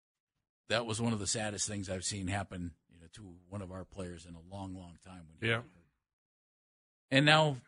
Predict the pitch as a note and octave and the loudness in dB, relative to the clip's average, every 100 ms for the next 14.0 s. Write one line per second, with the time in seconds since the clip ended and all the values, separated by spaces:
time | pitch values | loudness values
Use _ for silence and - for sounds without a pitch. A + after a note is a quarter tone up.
0 | _ _ _ _ _ - - - D3 D#3+ | _ _ _ _ _ -20 -14 2 6 6
1 | C#3 C3+ D3 B2+ D#3 C#3 C#3 A#2+ D3 C#3+ | 6 6 6 4 4 2 2 4 2 2
2 | A2 - E3 B2+ G#2+ G#2+ A2+ C3 B2 G#2+ | 0 0 0 2 0 0 4 4 2 0
3 | A#2+ A2 A2 - C#3 A#2 B2+ C3 A2 G#2 | 2 2 0 0 2 2 0 -2 -4 -2
4 | A#2+ A2+ A#2 C3 G#2+ G#2 - C#3 C#3 A2 | 0 0 4 4 4 2 2 2 2 0
5 | G#2+ A2 A2 G#2+ G#2+ A#2 A#2+ A2 G2+ - | -2 -2 -4 -2 -2 2 2 2 0 -6
6 | F#2 A2 - - _ _ _ _ _ _ | -8 -8 -10 -18 _ _ _ _ _ _
7 | _ _ _ _ _ - B2 A#2 G#2 G#2 | _ _ _ _ _ 2 4 4 2 -2
8 | - B2 C#3+ C#3+ C#3 A#2+ C3+ E3+ D3+ D#3 | 2 2 4 4 2 2 0 4 4 6
9 | A#2+ E2+ - - - A#2 B2 D3 C3 F#2 | 2 -2 -14 -10 -4 0 2 4 4 2
10 | F2 A#2+ F#2+ F#2+ G2+ G2+ G#2 G2+ G2+ G2 | 0 0 -2 -4 -4 -2 0 0 0 0
11 | F2+ E2+ E2 E2 _ _ _ _ _ _ | -2 -8 -16 -20 _ _ _ _ _ _
12 | - B2 A#2 A2+ F3+ A3+ - D3+ B2 G#2 | 0 0 2 4 6 4 2 2 2 2
13 | C3+ D#3 F2+ G#2+ G2 - E2+ D2+ C#2 | 2 2 -2 -2 -2 -2 -10 -10 -16